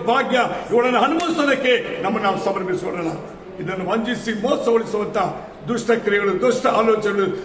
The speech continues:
ದುಷ್ಟ ಕಾರ್ಯಗಳು ನಮ್ಮನ್ನು ಮುಟ್ಟದಂತೆ ಕಾಪಾಡಿಕೊಳ್ಳೋಣ. ನನ್ನ ಜನರು, ನನ್ನ ಮಕ್ಕಳು ಸತ್ಯವನ್ನು ಅನುಸರಿಸಿ ನಡೀತಾರೆ ಎಂದು ಹೇಳುವುದಕ್ಕಿಂತ ಮೇಲಾಗಿರುವ ಸಂತೋಷ ದೇವರಿಗೆ ಬೇರೇನಿಲ್ಲ. ಅದರ ಮೂಲಕವಾಗಿ ಉಂಟಾಗುವ ದೇವರ ಕೃಪೆ, ದೇವರ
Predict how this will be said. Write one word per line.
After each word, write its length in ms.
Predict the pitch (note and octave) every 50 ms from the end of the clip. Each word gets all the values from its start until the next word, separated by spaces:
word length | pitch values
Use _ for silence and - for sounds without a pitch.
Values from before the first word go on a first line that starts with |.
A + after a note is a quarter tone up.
| - - B3+
ದುಷ್ಟ 220 | D4+ D4 - - D4 - - A#3
ಕಾರ್ಯಗಳು 380 | A#3+ B3 A#3 A#3 A#3 A#3 A3 G3+ F3 G#3+ - - - D3+ D#3+
ನಮ್ಮನ್ನು 280 | F#3 G3+ G#3 G3 G3+ G3+
ಮುಟ್ಟದಂತೆ 480 | G#3+ G#3 G#3 G3+ G3+ G3+ G3 G3+ G3 F#3 F#3 F#3+
ಕಾಪಾಡಿಕೊಳ್ಳೋಣ. 600 | F3+ F3 F#3 F3+ E3 E3 E3 E3 E3 D#3 D3+ C#3+ - - - - - - - - - - - G3
ನನ್ನ 240 | G#3+ A#3 B3 C4 C4 A#3+ - A3+
ಜನರು, 360 | A#3 A#3 A#3 A3+ G3 F#3 F3+ - - - - - - - D3 E3
ನನ್ನ 220 | A3 B3+ C4 C#4 C#4 C4 A3+ A#3
ಮಕ್ಕಳು 340 | A#3+ A3+ - A#3 A3+ G#3+ F3 - - - - - - - -
ಸತ್ಯವನ್ನು 460 | A#3+ B3+ - - C#4+ C4+ C#4 C4+ A#3+
ಅನುಸರಿಸಿ 420 | A#3+ C#4+ C#4 - - C4 B3+ - A#3+
ನಡೀತಾರೆ 460 | A#3+ A#3 B3+ - - B3+ B3+ B3+ C4 C4+ B3+
ಎಂದು 120 | B3 B3+
ಹೇಳುವುದಕ್ಕಿಂತ 560 | B3+ B3+ B3+ A#3+ A#3 A#3+ A#3 - A#3 A#3+ A3 A3+ A3 A3+
ಮೇಲಾಗಿರುವ 420 | A#3 A#3 A#3 A3+ G#3+ G#3 A3 - - G#3
ಸಂತೋಷ 280 | G#3 - A3+ G#3+ - G#3 G3 F3+
ದೇವರಿಗೆ 280 | G3+ G#3 G3+ G3 G3 F#3 F3+
ಬೇರೇನಿಲ್ಲ. 400 | F#3 F#3 F#3+ F3+ F3 E3 D#3 D3+ - - - - - - - - D3+ D3+ - - - G#3 G3+ A3+ A3 A3 A3 G#3+ A3 A3 G#3+ - - - - - - - - - - - - - - - - - - F#3
ಅದರ 140 | G#3 A3+ A3+ A#3+
ಮೂಲಕವಾಗಿ 440 | C4 C4+ B3+ - C4 B3+ B3 B3 A#3 B3
ಉಂಟಾಗುವ 340 | A#3+ B3 A#3+ A#3+ A#3 A#3+ A#3 A3 G#3+
ದೇವರ 220 | A#3+ B3 A#3+ A#3 - -
ಕೃಪೆ, 240 | - A#3 A3+ - - - - - - - - - - - - - - - -
ದೇವರ 260 | A#3 C4 C4 B3 A#3+